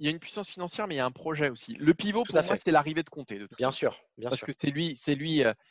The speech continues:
Speaker 1: c'est lui qui a tout construit. Et de toute façon, les joueurs, ils ont envie de jouer avec, euh,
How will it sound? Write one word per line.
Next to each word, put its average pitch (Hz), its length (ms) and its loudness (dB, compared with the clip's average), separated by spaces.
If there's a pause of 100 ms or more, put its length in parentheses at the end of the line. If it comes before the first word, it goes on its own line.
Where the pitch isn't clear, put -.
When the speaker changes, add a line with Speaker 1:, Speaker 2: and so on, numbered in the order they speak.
(220)
Speaker 1:
c'est 139 140 2
lui 156 120 0
qui - 120 0
a 135 60 4
tout - 120 -10
construit. 165 540 -2
Et 156 80 4
de 135 60 -2
toute - 120 -12
façon, 170 240 0
les 170 100 0
joueurs, 165 300 4
ils 139 160 -2
ont 143 60 -6 (100)
envie 180 400 4 (260)
de 120 80 -10
jouer 131 320 2
avec, 117 320 2
euh, 107 200 2